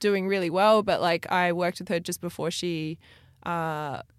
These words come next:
did her album and, and luckily got a song on the album. And, but, like, that, it, I don't know, it's, it is, like, I think after a while it does start to just feel like, "Oh, these are my workmates," you know, like, it, it does.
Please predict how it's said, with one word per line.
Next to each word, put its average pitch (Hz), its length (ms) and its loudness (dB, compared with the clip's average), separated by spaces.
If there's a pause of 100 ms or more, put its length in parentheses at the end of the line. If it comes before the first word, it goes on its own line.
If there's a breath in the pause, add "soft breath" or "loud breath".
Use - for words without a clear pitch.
(300)
did 185 160 -4
her 175 100 0
album 190 640 4
and, 170 460 -2
and 185 180 0
luckily 185 380 0
got 175 120 -2
a 160 60 0
song 208 220 2
on 208 80 2
the 170 100 0
album. 170 560 2
And, 185 560 2
but, 190 160 4
like, 233 220 4
that, 226 380 4 (360 soft breath)
it, 247 180 4 (320)
I - 80 -2
don't 554 440 6
know, 285 120 4
it's, - 240 0
it 320 200 0 (100)
is, 392 340 2
like, 233 380 2 (100)
I 247 140 2
think 269 540 -2 (520)
after 254 360 4
a 240 80 4
while 233 180 6
it 190 140 -2
does 214 240 2
start 185 400 0
to - 140 -6
just - 300 -4
feel 180 280 0
like, 156 500 0 (240)
"Oh, 277 180 2
these 269 220 0
are 254 160 2 (160)
my 233 180 0
workmates," 233 640 0
you 262 120 6
know, 277 220 8
like, 302 220 4
it, 233 200 2 (100)
it 233 200 0
does. 220 400 2